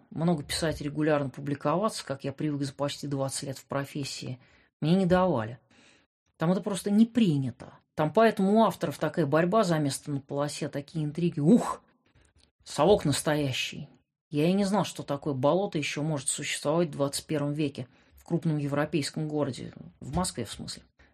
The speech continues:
Да и гонорар-то обычный, одни понты, что российская газета. Уровень! Уровень — это прям словечко, которое палит старых коммунистов. "Надо немножечко чувствовать уровень российской газеты",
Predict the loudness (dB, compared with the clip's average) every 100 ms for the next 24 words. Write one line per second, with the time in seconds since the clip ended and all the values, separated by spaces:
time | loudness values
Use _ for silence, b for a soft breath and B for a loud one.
0 | -2 4 8 8 8 8 6 6 6 6
1 | 2 2 4 4 4 2 4 4 2 0
2 | -2 -4 -2 -2 -2 0 4 4 4 4
3 | 0 -2 0 6 8 8 6 4 2 b
4 | b _ 8 10 10 8 6 2 0 0
5 | 0 0 2 2 2 0 -4 -2 -2 -4
6 | -6 0 2 2 -2 -4 -4 -6 -4 0
7 | 2 2 -2 -8 b b 4 6 10 12
8 | 12 10 8 0 0 4 4 4 4 6
9 | 6 6 6 4 2 0 2 4 4 4
10 | 0 -2